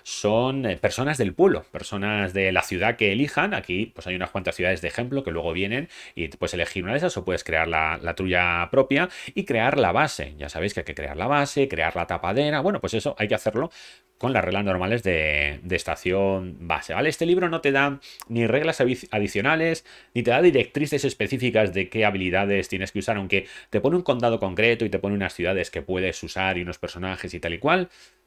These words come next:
Realmente tú puedes usar, eh, las reglas normales de segunda edición como te dé la gana, puedes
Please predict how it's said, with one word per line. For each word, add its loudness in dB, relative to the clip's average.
Realmente 0
tú -2
puedes 4
usar, -2
eh, 0
las 2
reglas 0
normales -2
de -2
segunda -6
edición -2
como -4
te -4
dé 2
la 0
gana, -4
puedes 0